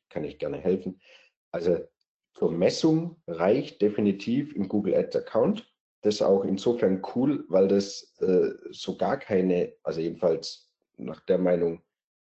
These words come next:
der, der Datenschützer, mit denen ich da in Verbindung stehe, keine Auswirkung hat auf eure eigene Datenschutzerklärung. Ähm, ich habe auf jeden Fall noch vielleicht auch mal unter der Hand,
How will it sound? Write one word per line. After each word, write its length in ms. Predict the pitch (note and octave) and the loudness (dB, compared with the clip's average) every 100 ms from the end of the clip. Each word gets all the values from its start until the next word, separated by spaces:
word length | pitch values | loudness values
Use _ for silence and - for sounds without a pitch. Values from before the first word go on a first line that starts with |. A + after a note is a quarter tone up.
| - | -6
der, 500 | F2 E2+ D#2+ - - | -4 -2 -2 -2 -4
der 120 | E2 D#2+ | -4 2
Datenschützer, 600 | G2+ G#2 A#2 A2 - G#2 | 2 2 0 -2 0 0
mit 160 | G2 | 2
denen 120 | G2+ G2 | 2 2
ich 120 | G2 | 2
da 100 | F#2+ | 2
in 80 | F#2 | 2
Verbindung 480 | G2 G2 F#2 F#2 | -2 0 0 0
stehe, 320 | F2+ - F2 F2 - - - _ - | -2 0 0 -2 -16 -20 -20 _ -4
keine 360 | G2 F#2 F#2+ | 0 2 4
Auswirkung 680 | F2 F#2 - F#2+ F2 F2+ - | 2 0 0 0 0 -4 -4
hat 300 | F#2 - - | -6 -8 -4
auf 220 | D#2 D#2+ | -4 -2
eure 340 | - E2+ E2+ - | -4 -4 -2 0
eigene 320 | F#2+ F#2+ D#2+ | 2 2 0
Datenschutzerklärung. 1160 | D#2+ D#2 D#2+ - - - E2+ - E2 F#2 G2 - _ _ _ _ _ _ _ _ - - - | 0 -2 -6 -10 -8 -6 -4 -2 -2 -2 -6 -10 _ _ _ _ _ _ _ _ -20 -16 -4
Ähm, 440 | E2+ D#2 D2+ C#2+ - _ _ _ _ _ _ | 0 0 -2 -10 -16 _ _ _ _ _ _
ich 100 | G2+ | -4
habe 140 | G2 F3+ | -2 0
auf 100 | F#2 | 0
jeden 200 | F2 - | 0 0
Fall 160 | E2 | 0
noch 280 | E2 D2 - _ _ _ _ _ _ _ _ - | 0 -4 -10 _ _ _ _ _ _ _ _ -20
vielleicht 360 | - F#2 D#2 D2 | -2 0 0 0
auch 160 | - | -2
mal 380 | F2 D#2+ - - _ _ - | -2 -2 -2 -6 _ _ -4
unter 220 | F#2 F2+ | -2 -2
der 140 | - | -2
Hand, 240 | F#2 D#2+ | -4 -10